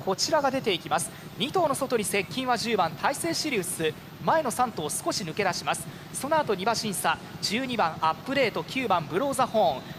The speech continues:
ーン、内に六番日本ピロタイズと中段の前から行っています。スタンド前から一コーナー、中段外目に十四番ドンアルゴス、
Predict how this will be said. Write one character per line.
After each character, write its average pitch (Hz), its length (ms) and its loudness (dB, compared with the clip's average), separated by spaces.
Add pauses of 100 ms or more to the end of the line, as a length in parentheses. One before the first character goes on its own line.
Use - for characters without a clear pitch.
ー 160 40 -4
ン、 - 20 -4
内 330 180 -2
に 339 100 -4
六 311 200 -2
番 190 220 4
日 165 80 -4
本 302 180 -2
ピ 339 100 -6
ロ 302 80 -2
タ 285 140 2
イ 220 40 2
ズ 185 80 -6
と 147 140 -4
中 254 260 -4
段 254 180 2
の 233 60 0
前 302 180 4
か 214 100 2
ら 165 60 2
行 160 100 -2
っ - 20 -12
て 170 160 -2
い 147 60 0
ま 156 100 2
す。 - 140 -2
ス - 20 -8
タ 277 100 2
ン 277 80 -2
ド 277 60 -2
前 247 180 4
か 180 120 2
ら 160 60 4
一 156 200 -4
コ 214 100 -4
ー 160 60 -2
ナ 135 200 2
ー、 - 340 -12
中 339 160 0
段 311 160 2
外 254 240 -2
目 277 100 -2
に 247 100 -4
十 233 220 -2
四 233 220 2
番 160 240 4
ド 226 140 2
ン 277 100 0
ア 262 80 6
ル 202 80 2
ゴ 175 80 0
ス、 151 240 -2